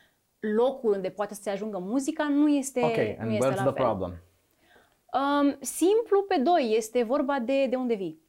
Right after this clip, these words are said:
Speaker 1: Și asta am descoperit
Speaker 2: Mhm.
Speaker 1: și am realizat în toți anii în care
Speaker 2: Și unde
Speaker 1: am
Speaker 2: ți-ai propus
Speaker 1: fost,
Speaker 2: să mergi.
Speaker 1: uh, da.
Speaker 2: <laughs>
Speaker 1: Uh, adică și în Anglia realizez tot timpul
Speaker 2: Da.
Speaker 1: diferența asta între cum e văzut omul de acolo și cum e văzut omul de acasă.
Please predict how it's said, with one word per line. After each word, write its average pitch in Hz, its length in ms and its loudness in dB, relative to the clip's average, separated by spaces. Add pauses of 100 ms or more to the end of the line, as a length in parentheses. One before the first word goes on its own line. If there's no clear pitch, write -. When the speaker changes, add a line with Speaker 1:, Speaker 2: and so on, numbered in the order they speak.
(280)
Speaker 1:
Și - 160 -4
asta 240 180 0
am 240 60 0
descoperit 233 420 -2
Speaker 2:
Mhm. - 80 -4
Speaker 1:
și - 60 -
am - 20 -4
realizat 202 560 -2
în 196 280 -10 (240)
toți 247 220 0
anii 226 120 0
în 208 60 -4
care 196 180 0
Speaker 2:
Și - 60 2
unde - 20 4
Speaker 1:
am - 60 2
Speaker 2:
ți-ai 143 120 -2
propus 247 240 2
Speaker 1:
fost, 147 80 2
Speaker 2:
să 139 120 2
mergi. - 300 0
Speaker 1:
uh, - 60 -8 (260)
da. 311 220 4
Speaker 2:
<laughs> 135 260 4 (320)
Speaker 1:
Uh, 320 260 4 (100)
adică 320 240 2
și 330 300 2
în 311 80 4
Anglia 254 220 4
realizez 214 400 0
tot 226 140 0
timpul 262 320 0
Speaker 2:
Da. 240 60 0
Speaker 1:
diferența 254 440 -2
asta 262 160 -4
între 240 220 0
cum 262 220 0
e 247 80 0
văzut 226 340 -2
omul 226 200 -4
de 190 60 -2
acolo 339 380 2
și - 180 -12
cum 302 100 2
e 302 60 4
văzut 294 240 0
omul 277 160 -2
de 240 60 -2
acasă. - 400 -6